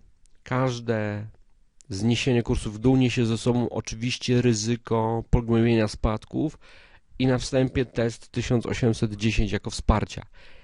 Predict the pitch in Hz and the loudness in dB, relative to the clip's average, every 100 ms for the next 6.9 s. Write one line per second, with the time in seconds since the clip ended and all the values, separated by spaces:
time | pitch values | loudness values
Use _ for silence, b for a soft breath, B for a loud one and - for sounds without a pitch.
0 | b b 95 95 127 139 123 104 90 107 | b b 0 2 4 4 4 2 0 -4
1 | 71 92 117 113 120 - 117 - 120 117 | -2 -2 0 0 0 0 0 2 4 4
2 | 110 - - 127 160 - B B B - | 4 0 2 0 -2 -4 B B B -6
3 | 120 - 123 - 147 147 110 - 107 110 | -4 -2 -4 -2 4 6 6 4 0 2
4 | 120 - 123 - 123 117 110 120 117 104 | 2 2 -2 0 2 4 4 -2 -4 -2
5 | 104 101 104 101 123 - 117 - 113 113 | 0 2 0 0 0 4 6 6 6 4
6 | 113 110 117 110 - 110 104 104 120 | 4 2 0 -2 0 0 2 2 0